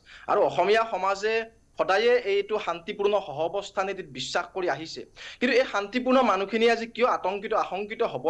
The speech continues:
লগা হৈছে, সেই কথাবিলাক কিন্তু আজি চিন্তা কৰাৰ সময় আহিছে। আজি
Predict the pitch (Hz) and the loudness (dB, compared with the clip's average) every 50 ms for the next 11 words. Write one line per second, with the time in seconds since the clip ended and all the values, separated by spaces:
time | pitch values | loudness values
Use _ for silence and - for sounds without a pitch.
0 | 180 196 190 208 196 196 - 156 175 - - 208 208 214 208 196 190 - 202 196 | 2 2 2 2 0 0 -2 -10 -10 -8 -8 -6 -6 -4 -4 -4 -4 -4 -4 -2
1 | 196 208 208 202 208 202 196 190 - 208 202 196 196 - - - - - 170 185 | 0 0 -2 -2 -2 -8 -8 -4 2 2 2 2 2 -4 -12 -8 -2 -2 -2 -2
2 | 185 185 - 180 175 175 196 190 196 190 - - 160 170 170 151 135 - 190 180 | -2 -6 -8 -8 -2 -2 -2 -2 -2 -4 -4 -6 -4 -2 0 0 -2 -2 -6 -10
3 | - 147 110 - - - - - - - 160 170 175 190 262 | -10 -10 -12 -14 -16 -14 -12 -10 -4 0 0 0 0 0 0